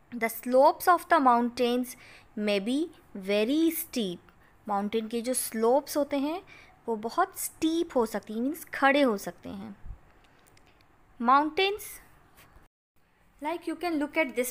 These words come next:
picture, this picture has conical mountain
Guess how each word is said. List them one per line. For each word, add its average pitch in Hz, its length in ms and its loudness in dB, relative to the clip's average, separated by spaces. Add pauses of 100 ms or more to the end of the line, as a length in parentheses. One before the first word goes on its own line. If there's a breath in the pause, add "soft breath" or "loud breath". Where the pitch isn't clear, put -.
(120)
picture, 311 320 -2 (160)
this 277 160 -4 (100)
picture 285 380 -2
has 269 320 0 (540 soft breath)
conical 302 540 4 (160)
mountain 285 540 0